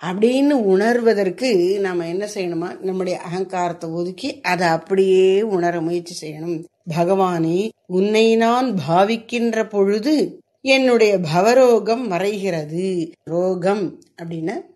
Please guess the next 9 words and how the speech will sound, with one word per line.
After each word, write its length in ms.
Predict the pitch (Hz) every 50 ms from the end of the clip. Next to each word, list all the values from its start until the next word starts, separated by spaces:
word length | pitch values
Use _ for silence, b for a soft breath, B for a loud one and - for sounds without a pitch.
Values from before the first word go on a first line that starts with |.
| _ _ - 190 185
நோய், 400 | 185 185 185 190 185 170 151 - - b b b b b b -
பவரோகம்னா 1040 | 196 147 147 170 175 190 226 247 240 226 208 190 180 170 165 175 165 165 180 190 226 226 -
பிறவி 520 | - 196 185 185 180 190 190 190 208 240 233 233 _ _
பிணி. 340 | - 165 160 165 180 196 196 - - _ _ _ - 208
இந்த 240 | 208 202 202 185 185 175
உலக 280 | 175 190 202 233 240 262 277
வாழ்க்கை 460 | 262 254 240 233 233 233 - 254 254 262 240
என்கின்ற 420 | 202 196 202 202 196 190 175 175 170 156
நோய் 300 | 165 180 196 226 240 240